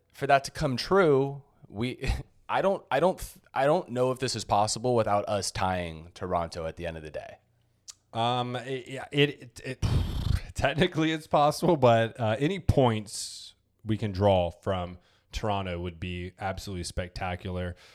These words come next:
Speaker 2: Um, also, some I, I just kind of visualize with this table is impressive. Philly Union is eight wins,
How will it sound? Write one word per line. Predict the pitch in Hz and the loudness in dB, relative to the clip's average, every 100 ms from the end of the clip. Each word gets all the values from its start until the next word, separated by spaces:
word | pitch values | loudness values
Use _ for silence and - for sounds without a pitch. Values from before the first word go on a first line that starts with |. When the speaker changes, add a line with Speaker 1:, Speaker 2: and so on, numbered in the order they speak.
| _ | _
Speaker 2:
Um, | 98 104 | -8 -2
also, | 139 170 | -2 0
some | 131 117 107 | 0 -2 -2
I, | 101 101 101 | -4 -6 -8
I | 98 | -12
just | 90 98 | -8 -8
kind | - 98 | -6 -8
of | |
visualize | 85 101 98 98 92 87 | -4 -2 0 0 0 -2
with | 92 | -4
this | 90 - | -6 -8
table | - 101 95 98 | -6 -6 -6 -6
is | 92 90 - _ _ _ | -6 -10 -14 _ _ _
impressive. | 117 110 151 175 117 101 - _ _ | -2 0 2 0 -4 -6 -10 _ _
Philly | 165 370 | -6 -4
Union | 269 101 147 131 98 98 | -4 -4 -4 -4 -6 -8
is | - 104 104 104 _ _ | -6 -4 -6 -10 _ _
eight | 117 147 202 - - _ _ _ _ _ | -6 -4 -6 -10 -14 _ _ _ _ _
wins, | 104 127 127 127 117 | -4 -2 0 -4 -8